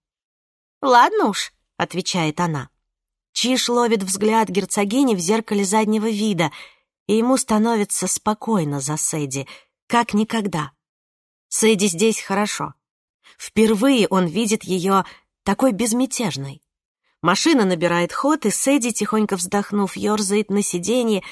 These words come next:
поворачивается к окну. Они не виделись уже несколько месяцев, но Сэдди почему-то кажется не старше, а младше, как будто отбросила свою настороженность и впервые за долгое время может вдохнуть полной грудью.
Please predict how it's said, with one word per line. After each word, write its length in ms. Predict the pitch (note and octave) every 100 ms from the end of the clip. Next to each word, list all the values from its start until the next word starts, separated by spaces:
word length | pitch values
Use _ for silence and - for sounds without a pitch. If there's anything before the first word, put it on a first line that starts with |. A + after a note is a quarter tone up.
| - _
поворачивается 800 | - E3 F3+ G#3+ - G#3 G3+ -
к 100 | -
окну. 440 | G#3+ - F#3 E3+ - _ _ _ _ _ _ _ _ _
Они 200 | - E3
не 140 | F3+ F#3+
виделись 440 | B3 A3 G#3+ -
уже 180 | F#3 F#3
несколько 540 | G3+ G#3+ - F#3+ -
месяцев, 640 | G3 G3 F3 - - D#3 -
но 120 | D#3+
Сэдди 460 | - - B3+ A3
почему-то 460 | F3 D#3 - F#3+ G#3
кажется 560 | - F#3+ G3 - - F3 - _ _ -
не 160 | F3 F3+
старше, 600 | - G3+ C4+ D4 - C3 _ _ -
а 100 | E3
младше, 600 | G3+ B3 G#3 - C#3 C3+ _ _ _
как 220 | E3+ E3+
будто 320 | F#3+ A#3 G#3+
отбросила 560 | G#3 F#3+ A#3 D4 G3 E3+
свою 360 | - E3 E3+
настороженность 920 | E3 F3 - F3+ E3+ F3+ E3 D3+ - - - _ -
и 80 |
впервые 480 | D#3 - F3+ F3 G#3
за 160 | E3 F3
долгое 400 | E3 F3+ E3 F3+
время 320 | F3+ A3 G3
может 340 | D3+ E3 E3 D3+
вдохнуть 640 | D3+ D3+ D#3+ F#3+ F#3 -
полной 380 | - F3 F3 F3+
грудью. 600 | D#3+ F3 F3+ D3 A#2+ B2